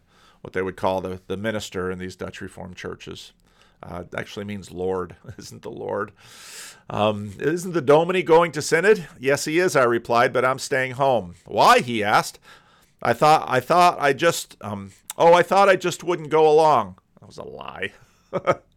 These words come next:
"Come now, I'm sure you would like to go and to see your mother and your other relatives. Tell me the reason." I finally admitted that I was a little too proud to go to Grand Rapids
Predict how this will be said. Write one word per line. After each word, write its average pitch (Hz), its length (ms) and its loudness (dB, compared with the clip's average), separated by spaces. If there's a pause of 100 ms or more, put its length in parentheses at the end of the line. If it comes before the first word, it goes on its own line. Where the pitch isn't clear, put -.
(800)
"Come 262 220 0
now, 123 280 4
I'm 123 80 -2
sure 220 240 4
you 226 140 0
would 208 80 4
like 190 240 4
to 185 80 -2
go 160 340 6
and 160 100 -2
to 147 80 -10
see 185 180 -6
your 180 120 2
mother 170 380 2
and 160 100 -2
your 160 140 2
other 165 180 2
relatives. 175 720 2 (340)
Tell 202 160 2
me 214 140 -2
the 185 120 4
reason." 107 480 -4 (260)
I - 80 -10
finally 151 400 0
admitted 147 420 2
that 143 100 4
I 131 120 4
was 127 160 0
a 127 60 0
little 156 260 2
too 170 180 -10
proud 127 480 2
to 127 80 -10
go 120 160 0
to 123 80 -2
Grand 127 300 -4
Rapids 123 500 -2